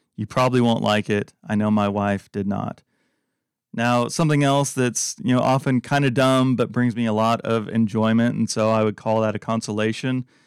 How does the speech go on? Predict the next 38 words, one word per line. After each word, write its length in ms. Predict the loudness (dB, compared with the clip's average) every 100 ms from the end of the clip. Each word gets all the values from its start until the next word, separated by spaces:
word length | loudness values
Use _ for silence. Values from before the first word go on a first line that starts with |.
| _ _ _ -4
is 420 | 2 4 4 2 -2
content 480 | 0 0 2 0
from 200 | 2 4
the 80 | 4
McElroy 640 | 4 2 0 0 0 0 0
brothers. 560 | 0 0 0 -2 -4
They 140 | -4 -2
do 280 | 0 0
the 320 | 0 2 2 2
My 160 | 0
Brother, 300 | 0 2 2
My 140 | 0 0
Brother 300 | 0 2 2
and 140 | 0
Me 140 | -2
podcast. 880 | -2 -2 -2 -2 0 2 2 -2 -6 _ _ _ _ -2
We 100 | 2
went 160 | 2
and 100 | 2
actually 260 | 0 0 -4
saw 280 | 0 2 2
them 220 | 2 2
live. 680 | 0 2 0 0 -4 -12 -20 -20 -10
You 160 | -6
know, 120 | -4 -2
live 300 | 0 0 0
podcast 520 | -2 -2 -2 -4 -6
recording 420 | -6 0 2 2
is 180 | 2 0
a 80 | 0
thing. 400 | 0 2 0 -4 _ _ _
I 140 | 0 2
don't 180 | 4
have 180 | 4 4
any 120 | 2
planned 400 | 0 0 0 2
yet, 380 | 2 2 2 0
but, 260 | 0 0